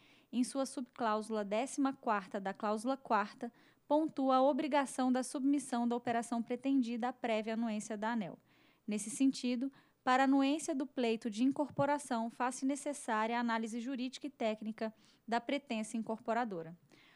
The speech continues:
Os requisitos quanto à idoneidade financeira, compromisso de manutenção de capacidade técnica, regularidade jurídica e fiscal foram avaliados pela S F F.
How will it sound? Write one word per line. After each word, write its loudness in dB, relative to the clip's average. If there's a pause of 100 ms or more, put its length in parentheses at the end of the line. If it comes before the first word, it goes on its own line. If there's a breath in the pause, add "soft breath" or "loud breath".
(200 loud breath)
Os -10
requisitos -4
quanto 0
à 2
idoneidade 0
financeira, -2
compromisso -2
de -2
manutenção -2
de -10
capacidade -6
técnica, -6
regularidade -2
jurídica -4
e -20
fiscal -4 (340 loud breath)
foram 4
avaliados 2
pela 0
S -4
F -4
F. -8